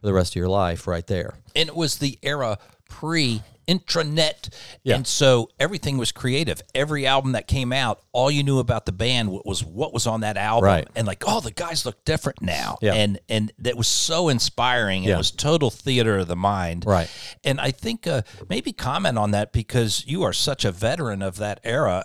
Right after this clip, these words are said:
Speaker 2: Uh, that was our era of, uh, you played, you, uh, it, anybody could make a record. Your goal was to join, to get in a band,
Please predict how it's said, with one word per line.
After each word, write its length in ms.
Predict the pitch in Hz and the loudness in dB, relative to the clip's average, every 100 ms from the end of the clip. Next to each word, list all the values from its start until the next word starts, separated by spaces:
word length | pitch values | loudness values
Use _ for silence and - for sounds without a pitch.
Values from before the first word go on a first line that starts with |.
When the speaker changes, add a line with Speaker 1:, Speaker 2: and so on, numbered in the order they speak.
| - | 0
Speaker 2:
Uh, 160 | 104 95 | 0 2
that 160 | 123 170 | 0 0
was 140 | 107 | 0
our 220 | 127 180 | 0 0
era 360 | 110 101 98 98 | 0 2 0 0
of, 300 | 104 98 90 - - - - - | 0 0 -2 -14 -20 -20 -10 -2
uh, 60 | |
you 180 | 107 104 | 0 0
played, 460 | - 123 127 127 - | -2 -2 0 -2 -6
you, 380 | 107 101 95 - - | -2 0 -2 -6 -8
uh, 100 | 113 | -8
it, 200 | - 127 _ _ - | -6 -8 _ _ -4
anybody 400 | 156 190 151 151 | 0 2 2 0
could 160 | 135 147 | 0 0
make 200 | 139 135 | 2 2
a 40 | |
record. 360 | 131 151 - 82 | 2 2 2 -2
Your 140 | 110 104 | 0 2
goal 320 | 123 151 165 | 6 6 6
was 140 | 147 - | 2 2
to 200 | 113 101 | 0 0
join, 500 | 90 117 123 135 - | -2 2 2 2 -6
to 80 | - | -4
get 220 | 101 113 | 0 0
in 100 | 147 | 2
a 60 | 175 | 0
band, 380 | 156 120 120 | 2 2 2